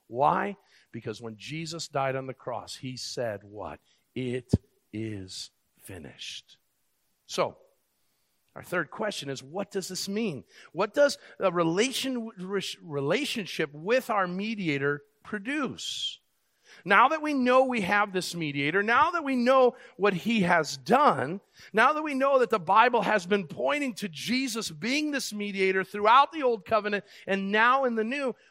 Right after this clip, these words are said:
what do we do with it? And what happens to us in our response to the mediator?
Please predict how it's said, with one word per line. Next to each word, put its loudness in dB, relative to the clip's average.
what -2
do 0
we 0
do 0
with 2
it? -8
And 0
what 4
happens 2
to -4
us 2
in -2
our 2
response -4
to -10
the -6
mediator? -8